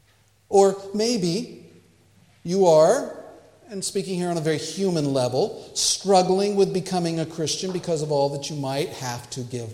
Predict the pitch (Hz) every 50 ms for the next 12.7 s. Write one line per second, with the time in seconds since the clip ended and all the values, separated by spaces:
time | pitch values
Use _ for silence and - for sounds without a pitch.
0 | - - 113 104 123 190 - - - - _ _ _ _ _ _ _ _ _ _
1 | _ _ _ _ _ _ _ _ _ _ _ _ _ _ _ - 170 165 147 165
2 | 226 240 208 190 214 202 208 208 - 226 214 208 202 196 202 202 220 220 214 220
3 | 208 208 208 202 220 262 277 233 147 117 104 113 139 147 147 - 185 165 170 185
4 | 175 180 208 185 - 180 170 165 190 247 269 - - 180 139 113 98 - - -
5 | - 180 180 233 285 285 - - 202 175 165 165 170 190 185 - 208 214 220 220
6 | 214 269 285 240 - - - - - - - - _ _ _ _ _ _ _ _
7 | _ _ _ _ _ _ _ _ _ _ _ _ _ _ _ _ _ _ _ _
8 | _ _ _ _ _ _ _ _ _ _ _ _ _ _ _ _ _ _ _ _
9 | _ _ _ _ _ _ _ _ _ _ _ _ _ _ - 175 170 185 214 233
10 | 220 214 196 - 196 180 120 - - - - _ _ _ _ _ _ _ _ _
11 | _ _ - 135 143 - - 226 226 190 165 139 123 113 - - - - - 160
12 | 170 180 175 165 156 147 127 87 - - - - - -